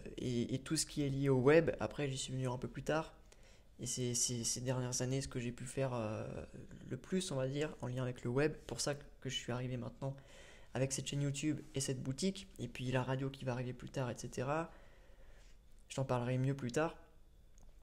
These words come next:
Et ben, tout simplement, euh, il y avait de, plus les jours passaient, et plus j'étais, euh, euh, ancré, on va dire, sur le web, et j'aimais ce que je faisais, il n'y a aucun souci pour ça, mais il y avait ce fond de,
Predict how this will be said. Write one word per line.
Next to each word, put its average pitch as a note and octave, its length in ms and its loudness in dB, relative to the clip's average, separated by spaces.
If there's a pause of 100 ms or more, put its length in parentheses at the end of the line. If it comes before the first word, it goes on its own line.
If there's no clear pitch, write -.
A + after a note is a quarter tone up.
(140)
Et C#3 80 6
ben, D#3 180 8
tout D#3 140 -2
simplement, D3 640 6
euh, B2 400 4 (340)
il - 40 2
y - 20 4
avait C3+ 180 6
de, C3+ 240 4
plus A#2+ 260 -2
les E3 100 6
jours E3 160 2
passaient, E3 600 6
et C3+ 100 2
plus D#3 220 -4
j'étais, D3+ 420 2
euh, B2+ 300 8 (840)
euh, A#2 880 2 (480)
ancré, D#3 400 10
on F3 80 10
va D3 100 12
dire, D3+ 220 4
sur B2+ 180 0
le B2 120 4
web, E3 380 8 (360)
et A2+ 400 0
j'aimais C#3 320 6
ce D#3 80 2
que D3+ 100 0
je C#3 100 -2
faisais, D3 200 -2
il D3+ 40 2
n'y C#3 60 6
a B2+ 40 8
aucun C3 180 0
souci - 240 -4
pour - 180 -8
ça, G3 240 6 (580)
mais E3 100 10
il F#3+ 40 12
y F#3+ 40 12
avait F3 180 12
ce E3+ 180 8
fond F#3+ 300 6
de, E3+ 460 10